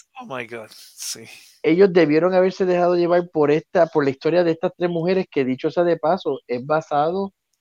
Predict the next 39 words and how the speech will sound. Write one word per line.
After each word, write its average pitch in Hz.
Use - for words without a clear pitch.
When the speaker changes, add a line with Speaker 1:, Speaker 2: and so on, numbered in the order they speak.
Speaker 2:
en 131
hechos 131
real, 127
porque 135
es 131
algo 151
que 156
yo 151
tampoco 147
desconocía, 139
que 123
esta 123
mujer, 156
este, 147
está 127
basada 143
en 180
el 147
grupo 139
epta, 139
que 127
ellas 151
eran, 147
o -
sea, 139
esa, 120
ellas 139
eran 175
quienes 147
se 143
dedicaban 131
a 151
este 139
tipo 147
de 151
investigaciones 147
sobrenaturales 131
en 170
España, 139